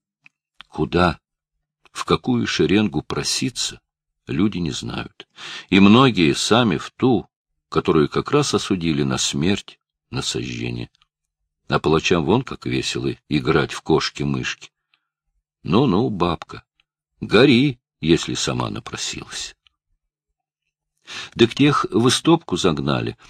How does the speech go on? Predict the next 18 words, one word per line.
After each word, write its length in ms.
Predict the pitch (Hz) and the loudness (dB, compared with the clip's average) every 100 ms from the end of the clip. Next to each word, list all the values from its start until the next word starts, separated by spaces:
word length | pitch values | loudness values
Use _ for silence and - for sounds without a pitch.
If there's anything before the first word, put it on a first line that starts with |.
| - - | -20 -2
а 180 | 85 | 2
нас 260 | 92 151 165 | 4 2 0
повели 340 | - 90 85 | 2 2 2
в 80 | 139 | 2
Лапичи. 580 | 98 131 127 - - - _ _ _ - _ | 2 0 -2 -8 -10 -12 _ _ _ -20 _
Их 180 | 90 101 | 0 2
сначала 520 | 110 104 113 104 101 | 2 4 6 8 6
в 160 | 95 98 | 6 0
истопку 400 | - 82 - 73 | 2 0 0 -6
загнали, 520 | 67 58 60 58 - _ _ - - | -6 -6 -8 -8 -12 _ _ -20 -4
после, 360 | - 98 - 90 | 4 4 4 4
говорили, 560 | 80 82 95 107 87 - _ _ _ _ - | 6 8 8 6 4 0 _ _ _ _ -2
погнали 580 | 76 76 85 82 82 - | -2 2 4 4 2 0
в 140 | - | -6
Полятки 560 | - 82 90 80 - 73 | 0 4 4 2 -2 -8
и 200 | - - | -6 -8
там 300 | - 76 60 | -4 -6 -4
сожгли. 520 | - - 98 - - | -8 -10 -12 -16 -18